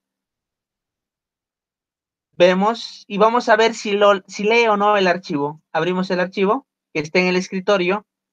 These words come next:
Le damos a abrir. Siguiente registro, siguiente registro, siguiente registro. Y sí, lo lee correctamente.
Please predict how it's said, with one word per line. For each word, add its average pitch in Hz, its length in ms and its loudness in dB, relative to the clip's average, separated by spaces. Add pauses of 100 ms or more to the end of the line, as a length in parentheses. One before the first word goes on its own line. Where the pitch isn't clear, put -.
(440)
Le 156 100 -6
damos 180 360 0
a 202 40 2
abrir. 190 320 2 (1500)
Siguiente 190 440 0
registro, 196 560 -2
siguiente 185 440 -4
registro, 190 380 -2
siguiente 190 380 -4
registro. 190 360 -4
Y 185 180 -4
sí, 180 440 -4
lo 156 140 4
lee 196 260 4
correctamente. 160 1000 0